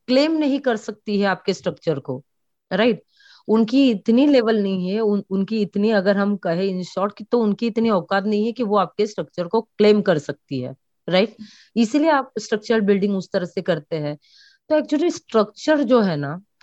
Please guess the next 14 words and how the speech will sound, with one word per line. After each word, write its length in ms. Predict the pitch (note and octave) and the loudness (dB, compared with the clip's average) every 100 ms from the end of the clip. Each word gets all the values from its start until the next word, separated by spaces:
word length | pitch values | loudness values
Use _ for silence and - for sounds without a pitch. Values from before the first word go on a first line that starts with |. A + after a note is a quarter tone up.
| F#3+ | -2
वो 140 | A#3+ | 0
बहुत 420 | G3 F#3 G3+ A#3+ | 2 2 2 2
ज्यादा 260 | A#3 G#3 B3+ | 0 0 -2
violence 540 | G3+ E3 D#3 G3 A3 | -2 -2 -2 -2 -4
create 340 | - F#3 F3 E3 | -4 -2 -2 -2
करता 360 | D#3 C#3+ C#3+ | -6 -4 -6
है। 200 | C3 C#3+ - _ _ _ _ F#3+ | -6 -10 -16 _ _ _ _ -4
वो 440 | F3+ A3+ C4+ D4 _ - _ | 2 4 4 0 _ -20 _
एक 220 | G#3 G#3+ - | 0 0 -2
settle 580 | - G#3 - A#3 B3 | -2 -2 0 0 2
और 180 | C4+ C4 | 2 2
hidden 420 | C4+ F#3+ F#3+ G#3+ | 2 2 2 2
वे 280 | B3+ F#3+ F3+ | 0 0 -2
में, 440 | E3+ D3+ D#3 A3 | -2 -4 -6 -8